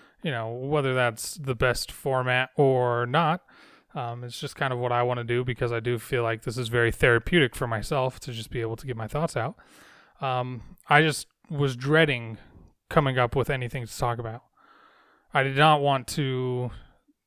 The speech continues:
say anything. I did not want to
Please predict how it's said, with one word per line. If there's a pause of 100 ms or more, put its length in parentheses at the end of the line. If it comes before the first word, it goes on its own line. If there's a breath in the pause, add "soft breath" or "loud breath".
(200)
say
anything.
I
did
not
want
to